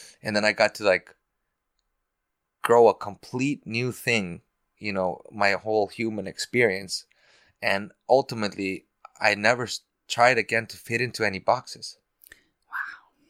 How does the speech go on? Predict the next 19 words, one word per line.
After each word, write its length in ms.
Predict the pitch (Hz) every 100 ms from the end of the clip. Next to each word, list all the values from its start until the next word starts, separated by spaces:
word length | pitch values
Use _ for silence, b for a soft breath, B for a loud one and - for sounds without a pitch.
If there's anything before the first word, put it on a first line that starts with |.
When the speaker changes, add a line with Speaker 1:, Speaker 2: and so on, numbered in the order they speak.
| _
Speaker 1:
Or 120 | 107 98
any 120 | 95
shapes. 640 | - 120 - - - - _ _ _ _ _ _ _ _ _ _ 110
How 140 | -
crazy 420 | - - 165 -
is 120 | 143 -
that? 240 | - - _ _ _ _ _ _ _ 240 170
Speaker 2:
Wow. 340 | - 285 - - - _ _ _ _ _ _ -
Speaker 1:
It's 140 | 131
crazy. 480 | - 175 185 123 90
I'm 140 | 151
like, 220 | 165 - _ _ _ _ _ _
I 60 | 120
literally 280 | 143 190 190
had 120 | 170
to 60 | 151
lose 180 | 196 170
my 100 | 147
mind. 360 | 185 131 -